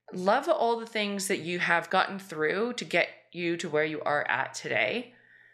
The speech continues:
so that you can just know that you don't have to be perfect. You don't have to have all the answers. You don't have to have the perfect financial situation or the perfect relationship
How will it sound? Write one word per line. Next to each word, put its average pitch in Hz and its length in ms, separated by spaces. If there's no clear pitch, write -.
so - 160
that 185 300
you 226 180
can 285 260
just 190 480
know 151 720
that 160 300
you 180 260
don't 294 200
have 233 260
to - 80
be 220 180
perfect. - 680
You 196 180
don't 254 240
have 226 300
to 226 80
have 196 360
all 180 220
the 175 160
answers. - 640
You 185 180
don't 247 200
have 226 300
to 208 80
have 190 500
the 156 100
perfect 165 440
financial 151 460
situation 143 720
or 131 120
the 151 80
perfect 151 360
relationship 147 760